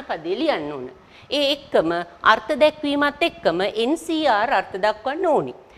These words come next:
එතකොට සංයෝජන පාඩමේදී අපි ඉගෙනගෙන තියෙනවා එන් සී ආර් කියලා කියන්නේ ක්‍රමාරෝපිතයෙන් බෙදීම, n ඍණ R වල ක්‍රමාරෝපිතය වැඩි කිරීම R වල ක්‍රමාරෝපිතය. දැන් මේ බලන්නකෝ අපි සංගුණකය එතකොට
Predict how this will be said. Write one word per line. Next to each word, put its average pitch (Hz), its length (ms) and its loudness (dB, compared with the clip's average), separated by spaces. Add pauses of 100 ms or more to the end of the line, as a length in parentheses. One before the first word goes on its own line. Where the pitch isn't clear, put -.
(120)
එතකොට 330 260 -6
සංයෝජන 311 680 2 (120)
පාඩමේදී 226 680 -2 (200)
අපි - 160 -12 (100)
ඉගෙනගෙන 285 400 2 (100)
තියෙනවා 170 380 0 (160)
එන් 226 120 -2
සී 269 260 -6 (240)
ආර් 330 120 6 (120)
කියලා 170 320 0
කියන්නේ 175 440 -2 (360)
ක්‍රමාරෝපිතයෙන් 233 1000 4
බෙදීම, 190 380 -2 (480)
n 185 100 -2
ඍණ 202 180 0 (300)
R - 80 0
වල 220 200 2
ක්‍රමාරෝපිතය 180 800 -6 (520)
වැඩි 214 240 2
කිරීම 170 260 -2 (200)
R - 80 -6
වල 165 200 -4
ක්‍රමාරෝපිතය. 151 720 -4 (540)
දැන් 311 220 4
මේ 330 160 0
බලන්නකෝ 311 500 4 (400)
අපි - 180 0 (200)
සංගුණකය 311 640 4
එතකොට 339 340 -4